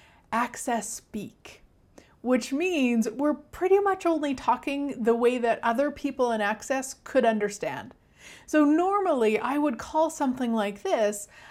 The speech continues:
uh, tools to actualize your money target. Now that's awesome. If you know what the heck I'm talking about, if you've hung around with me for a while, you would get it. But if you haven't,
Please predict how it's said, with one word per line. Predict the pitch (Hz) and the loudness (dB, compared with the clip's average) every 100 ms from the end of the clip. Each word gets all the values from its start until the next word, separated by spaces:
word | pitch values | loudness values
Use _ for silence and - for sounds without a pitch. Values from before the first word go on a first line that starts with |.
| - - | -6 2
uh, | 214 202 - | 2 2 0
tools | 339 349 262 240 233 | 2 4 4 0 -2
to | 262 - | -8 -6
actualize | 269 302 311 - 320 285 214 196 190 202 196 | -4 -4 -6 -6 -2 0 0 0 -2 -2 -2
your | 226 247 | 0 0
money | 240 240 233 233 | 0 0 -2 -4
target. | - 220 170 - _ _ _ _ _ _ _ _ _ _ | -6 -8 -8 -14 _ _ _ _ _ _ _ _ _ _
Now | 269 277 | 0 4
that's | 359 381 | 4 6
awesome. | 254 277 - 190 190 - | 6 6 2 -6 -8 -4
If | 302 311 - | -4 -2 -2
you | 285 | -2
know | 277 285 330 302 247 220 - _ - | 0 0 2 2 0 -4 -16 _ -2
what | 220 302 - | 2 2 2
the | 233 | 2
heck | 269 277 | 2 4
I'm | 233 226 | 2 2
talking | 226 226 - 214 | 4 4 2 -4
about, | 202 202 208 | -2 -2 0
if | 320 - | -2 0
you've | 277 262 | -4 -6
hung | - 294 339 | -4 -2 2
around | 320 269 240 | 4 4 2
with | 226 | 0
me | 240 | -2
for | 254 226 | 0 0
a | 214 | 4
while, | 214 214 214 | 4 4 2
you | 226 240 | -2 -2
would | 214 | -2
get | 202 190 | -2 -2
it. | 190 - - - _ - | -4 -10 -16 -20 _ -4
But | 311 | -2
if | 311 | -2
you | 294 269 | -4 -6
haven't, | - 415 440 247 147 - | -6 -4 -4 -4 -8 -14